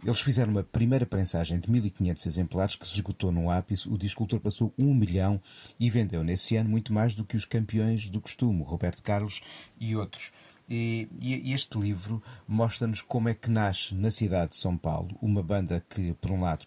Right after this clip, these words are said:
pisca o olho ao rock, mas escuta de uma forma diferente até dos tropicalistas as várias características culturais daquele espaço,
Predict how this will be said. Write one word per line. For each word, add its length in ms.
pisca 320
o 120
olho 200
ao 60
rock, 380
mas 200
escuta 480
de 100
uma 100
forma 360
diferente 480
até 180
dos 220
tropicalistas 880
as 160
várias 720
características 760
culturais 500
daquele 360
espaço, 540